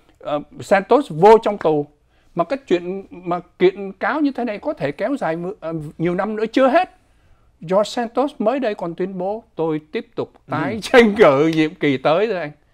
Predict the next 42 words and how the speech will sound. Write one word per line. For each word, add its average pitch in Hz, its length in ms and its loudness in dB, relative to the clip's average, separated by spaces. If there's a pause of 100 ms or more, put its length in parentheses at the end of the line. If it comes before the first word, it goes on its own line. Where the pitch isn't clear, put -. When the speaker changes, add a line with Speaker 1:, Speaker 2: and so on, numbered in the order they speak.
(300)
Speaker 1:
Cái 247 140 4
chuyện 151 180 4
mà 143 60 2
kết 247 220 2
quả 113 180 -2
ông 139 140 -4
có 302 100 -6
được 240 160 -4
bầu 110 200 -2
nữa 101 80 -12
hay 147 100 -6
không 135 200 -10
thì 123 40 -12
không 123 240 -12
biết. 160 180 -8
Lẽ 123 100 -12
đương 135 160 -4
nhiên 131 140 -6
là 95 140 -12 (360)
nhiều 127 280 0
người 117 300 -4
ngà-, 104 160 -14 (260)
ngàn 127 300 0
phần 127 180 -6
trăm 135 240 -6
họ 104 100 -12
tin 135 260 -6
sẽ 151 160 -10
không 123 240 -8
bầu 95 160 -8
lại. 87 140 -14 (280)
Nhưng 208 180 0
mà 175 200 0 (920)
ông 240 180 2
từng 175 160 2
tuyên 190 160 2
bố 196 100 2
như 247 120 -2
thế 208 100 -4
này, 143 180 -6 (320)
"Mục 175 340 0 (160)
tiêu 233 460 6